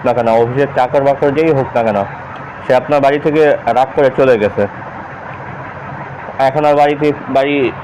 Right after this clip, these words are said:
ফিরে আসতে চায় না বা ফিরে আসে না, ইনশাআল্লাহ আজিজ আপনি কাজটা করেন, আল্লাহর রহমতে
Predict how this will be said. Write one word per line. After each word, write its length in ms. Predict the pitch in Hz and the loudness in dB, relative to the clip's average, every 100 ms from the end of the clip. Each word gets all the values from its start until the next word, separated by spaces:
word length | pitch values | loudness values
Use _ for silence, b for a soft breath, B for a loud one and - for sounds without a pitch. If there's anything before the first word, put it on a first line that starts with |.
| 139 | -4
ফিরে 220 | 143 156 | 0 2
আসতে 280 | 139 - 131 131 | 0 0 -2 2
চায় 120 | 113 | 0
না 140 | 107 104 - - - - | 0 -2 -8 -14 -14 -8
বা 260 | 123 123 123 143 | 0 2 2 2
ফিরে 200 | 143 139 | 2 2
আসে 240 | 123 131 | 2 0
না, 200 | 117 110 - - - - 67 - - - - - - - - - - 143 | 0 -2 -4 -14 -14 -14 -14 -14 -14 -14 -14 -14 -14 -14 -14 -12 -8 -2
ইনশাআল্লাহ 480 | 139 165 151 147 | 0 2 2 2
আজিজ 320 | 135 131 156 160 | 2 2 2 2
আপনি 320 | 135 - 139 | 0 -2 -2
কাজটা 340 | 131 123 139 | 0 -2 -2
করেন, 320 | 127 127 156 196 - - - - | 0 2 2 -2 -8 -14 -14 -6
আল্লাহর 300 | 120 135 143 | 0 2 2
রহমতে 480 | 135 135 170 165 113 | 2 0 -2 0 -2